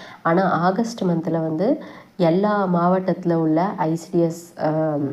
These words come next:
ஆஃபீஸ்க்கும் எல்லா அங்கன்வாடிக்குமே வந்து பணியாளரை நிரப்ப போறாங்க, உதவியாளரை நிரப்ப போறாங்க அப்படின்னு சொல்லி சொல்லியிருக்காங்க.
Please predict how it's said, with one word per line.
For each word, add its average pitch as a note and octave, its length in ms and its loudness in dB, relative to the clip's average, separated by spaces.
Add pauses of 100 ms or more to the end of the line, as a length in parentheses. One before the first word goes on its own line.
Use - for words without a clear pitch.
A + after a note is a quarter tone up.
(140)
ஆஃபீஸ்க்கும் D#3+ 640 -4
எல்லா E3+ 360 4
அங்கன்வாடிக்குமே E3 720 2
வந்து E3 400 0 (280)
பணியாளரை E3 540 4 (120)
நிரப்ப E3+ 380 2
போறாங்க, D#3+ 420 2
உதவியாளரை D#3+ 640 2
நிரப்ப E3 300 2
போறாங்க D#3+ 460 2
அப்படின்னு E3 160 -2
சொல்லி E3 400 -2
சொல்லியிருக்காங்க. D#3+ 720 -2